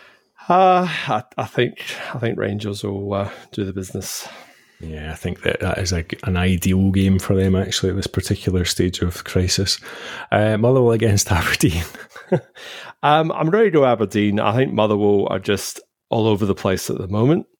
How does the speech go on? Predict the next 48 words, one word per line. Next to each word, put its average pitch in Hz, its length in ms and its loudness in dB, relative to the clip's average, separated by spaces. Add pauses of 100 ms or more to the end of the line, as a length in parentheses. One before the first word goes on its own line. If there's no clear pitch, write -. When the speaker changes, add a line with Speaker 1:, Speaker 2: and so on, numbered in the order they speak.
(120)
Speaker 1:
Um, 104 380 -2
and 101 160 -2
I 98 60 -2
think 110 260 0
they're 104 100 0
coming 110 220 2
up 98 140 0
against 98 320 0
an 104 60 0
in-form 101 460 2
Aberdeen. 98 640 -2 (720)
Um, 95 500 -8 (440)
yeah, 117 320 -6
I 113 80 -8
just, - 360 -8 (100)
I, - 320 -4
I, 127 180 -2
Motherwell 127 360 2
are 113 40 2
gonna 110 140 4
have 104 80 -2
to 110 80 -2
show 113 200 4
a 107 40 6
bit 107 160 2
more 104 180 4
for - 160 0
me, 101 520 2
um, 104 340 -2
before, 104 720 2 (220)
um, 101 540 -2 (600)
before 104 280 2
I - 20 4
start - 280 0
tipping 104 260 -4
them, 98 160 -4
basically. - 540 -6 (420)
Speaker 2:
I - 160 -2
didn't 320 220 2
realise 95 400 2
what 92 140 4
a 92 60 2
run 90 140 2
of 87 100 0
form 90 300 0
Aberdeen 87 360 0
had 82 120 -2
had. - 380 0